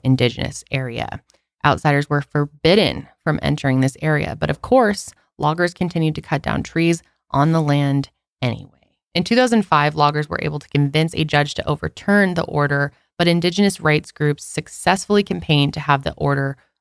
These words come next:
reinstated. Still, loggers and farmers have continued to violate the order. They've even accused funai of implanting the Kawahiva to protect the land, meaning they're denying the tribe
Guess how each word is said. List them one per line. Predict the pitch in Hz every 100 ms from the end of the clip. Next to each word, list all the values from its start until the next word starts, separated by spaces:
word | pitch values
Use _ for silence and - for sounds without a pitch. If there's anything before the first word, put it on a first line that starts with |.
| -
reinstated. | 151 143 139 143 - - - - - _ _ _ _ _ _
Still, | - - 277 214 175 208 _ _
loggers | - 165 160 165
and | 165 160
farmers | - 160 156 156
have | 156 -
continued | 156 151 160 160
to |
violate | 143 143 143 143 139 -
the | 147
order. | - 175 180 85 78 - _ _
They've | 190
even | 202 220 202
accused | 185 - 240 262 -
funai | 190 156 139 143 156 -
of | 147 147
implanting | - 190 214 - 151 151 - - -
the | 156
Kawahiva | - - - - - 85 - - _ _ _ -
to | 160
protect | 165 - - 170 175
the | -
land, | - - - - -
meaning | 165 170 156 - 165 _ _ _ _
they're | 156 151
denying | 147 151 151 165 175 185
the | 185
tribe | - 151 147 156